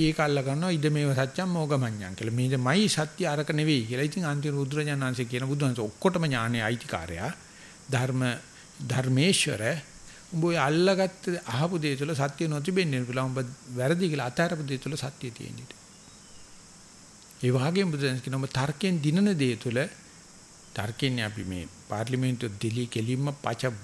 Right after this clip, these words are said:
ගුහාවනේ තර්කයෙන්මනේ දුවන්නේ. ඔය කියන දේ තුළ සත්‍ය නොතිබෙන්නේ. දිනපු දේ තුළ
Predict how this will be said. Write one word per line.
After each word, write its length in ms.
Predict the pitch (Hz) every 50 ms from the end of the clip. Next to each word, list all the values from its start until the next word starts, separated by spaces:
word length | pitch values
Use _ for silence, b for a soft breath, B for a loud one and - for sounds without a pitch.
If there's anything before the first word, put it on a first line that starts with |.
| 104 - 104 101 101 101 98 107 113 120
ගුහාවනේ 640 | 120 135 147 151 156 160 165 175 180 185 196 214 220 - B B B B B B B B B B -
තර්කයෙන්මනේ 640 | - - - - 139 - - 165 170 170 180 180 180
දුවන්නේ. 400 | 170 185 185 185 185 185 180 180 -
ඔය 200 | 151 170 196 185
කියන 360 | - - 175 170 175 180 175
දේ 140 | 185 196 190
තුළ 180 | 190 - - 170
සත්‍ය 260 | 170 190 185 - 240
නොතිබෙන්නේ. 640 | 220 220 220 233 240 233 247 247 240 220 185 160 143
දිනපු 380 | 127 123 143 143 165 180 180 208
දේ 260 | 180 175 143 143 165
තුළ 240 | 165 - 233 185